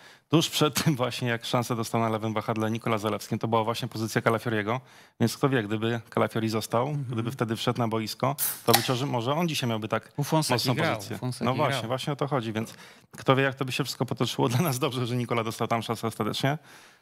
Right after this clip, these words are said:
Speaker 1: Mm, natomiast też jeszcze co do Volpato, to wypowiadał się na ten temat Mourinho. Powiedział, że on oczywiście nie wiedział, że,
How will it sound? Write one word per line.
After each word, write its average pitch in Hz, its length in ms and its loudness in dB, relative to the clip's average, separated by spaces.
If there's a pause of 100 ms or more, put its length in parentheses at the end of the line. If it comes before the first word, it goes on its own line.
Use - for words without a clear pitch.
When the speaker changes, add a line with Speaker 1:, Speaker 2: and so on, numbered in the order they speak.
(120)
Speaker 1:
Mm, 123 200 2
natomiast 131 360 -2
też 139 140 -4
jeszcze 135 240 0
co 139 120 0
do 127 380 2
Volpato, 127 380 0
to 120 360 -2
wypowiadał 120 300 0
się - 120 -4
na 110 100 0
ten 104 80 -4
temat 104 280 -2
Mourinho. 107 300 -4
Powiedział, 113 260 0
że 113 120 0
on 120 120 0
oczywiście 127 440 -2
nie 123 140 0
wiedział, 120 320 0
że, 113 280 -2